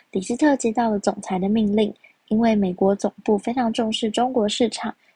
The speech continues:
要派人到中国视察，需要以上海总部接待，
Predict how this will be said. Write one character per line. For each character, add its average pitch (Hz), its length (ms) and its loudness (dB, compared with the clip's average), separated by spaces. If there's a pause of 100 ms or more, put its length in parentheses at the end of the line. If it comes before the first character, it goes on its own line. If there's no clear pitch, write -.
(120)
要 214 100 -2
派 240 200 2
人 190 240 2
到 196 240 2
中 214 200 2
国 190 160 0
视 196 260 -6
察， - 320 -4 (240)
需 - 200 -2
要 202 200 0
以 190 140 -4
上 254 200 -2
海 196 200 -2
总 185 260 -4
部 196 200 0
接 185 300 -4
待， - 160 -2